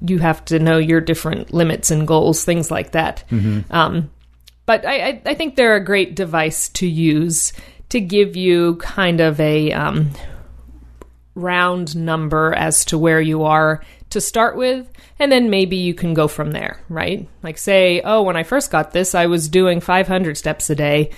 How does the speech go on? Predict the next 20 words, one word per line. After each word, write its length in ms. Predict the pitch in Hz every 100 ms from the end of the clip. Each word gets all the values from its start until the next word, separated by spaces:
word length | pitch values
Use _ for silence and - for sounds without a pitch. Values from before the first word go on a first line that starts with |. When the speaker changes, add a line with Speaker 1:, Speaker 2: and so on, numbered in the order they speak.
| - -
Speaker 1:
I 80 | 165
really 260 | 196 208 175
should 180 | 233
be 80 | 185
doing 240 | 170 180 165
more 180 | 180 151
than 160 | 160
that." 440 | 214 156 - - - - - - -
And 220 | 214 208 - -
continuing 580 | 311 269 320 285 262 233
to 100 | 208
wear 280 | 226 226 180
it, 60 | 175
whether 240 | 208 190
it's 120 | 175
accurate 360 | 196 202 180 175
or 80 | 156
not, 280 | 185 151 175
I 40 |
mean, 300 | 165 156